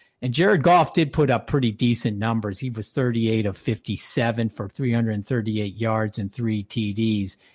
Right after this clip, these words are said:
in his new role as the new Matthew Stafford. But the Lions defense had a hard time stopping the Niners when it, uh, really mattered. And Detroit is just thirteen and twenty-seven against the spread in their last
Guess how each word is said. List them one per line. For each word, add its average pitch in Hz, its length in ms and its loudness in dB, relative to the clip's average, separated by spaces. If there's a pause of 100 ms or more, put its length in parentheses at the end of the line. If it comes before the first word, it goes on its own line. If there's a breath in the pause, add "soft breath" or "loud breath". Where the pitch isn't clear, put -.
in 117 140 2
his 104 200 2
new 120 280 6
role 117 520 4
as 104 400 -4
the 107 120 -8
new 107 200 0
Matthew 101 480 -2
Stafford. 123 800 -2 (400 soft breath)
But 127 100 -14
the 135 100 0
Lions 151 480 2
defense 135 580 2
had 127 200 0
a 107 120 2
hard 131 380 2
time 120 320 0
stopping 113 500 -2
the 101 120 -2
Niners 110 640 -2
when 107 180 -6
it, 95 120 -14 (400)
uh, 101 280 -4
really 110 300 2
mattered. 113 580 2 (800 soft breath)
And 123 100 -6
Detroit 139 560 2
is 120 160 0
just - 360 -4
thirteen 131 720 2
and 107 220 -2
twenty-seven 113 800 0
against 107 360 -6
the 104 60 -14
spread 110 420 -4
in 104 40 -4
their 104 120 -6
last 104 360 -4